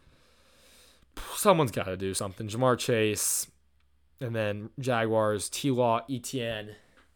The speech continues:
Christian Kirk, Calvin Ridley, and Evan Ingram. I looked at my waiver wire this week, and if, there's just no guys I like on the waiver wire. There's zero guys I like on the waiver wire. I do like some defenses, though. Cowboys defense,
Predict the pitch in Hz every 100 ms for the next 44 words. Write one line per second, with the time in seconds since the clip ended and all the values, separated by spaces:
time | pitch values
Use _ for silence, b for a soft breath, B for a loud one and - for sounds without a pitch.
0 | _ - - 190 156 131 156 143 143 -
1 | _ - - 156 131 123 123 120 107 b
2 | b _ 156 156 143 143 139 135 131 131
3 | 117 b b b b b _ _ - -
4 | - 165 269 269 196 127 113 120 139 135
5 | 139 147 143 151 143 120 113 - _ _
6 | _ _ _ _ _ 143 139 196 196 -
7 | 123 120 120 117 107 107 104 107 101 95
8 | 101 92 92 95 92 95 117 107 107 107
9 | 120 135 127 117 110 98 101 101 98 110
10 | 101 98 104 101 104 104 104 101 b b
11 | b b - 147 185 180 170 151 151 143
12 | 123 110 101 85 - - 147 151 156 135
13 | 147 147 143 139 123